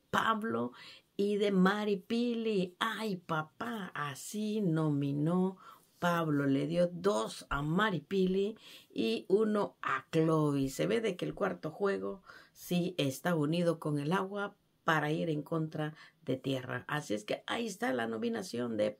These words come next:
Pablo, papá. Ahorita venimos con la nominación de Mari Pili.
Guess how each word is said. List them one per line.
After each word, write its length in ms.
Pablo, 500
papá. 640
Ahorita 400
venimos 320
con 240
la 120
nominación 600
de 160
Mari 360
Pili. 500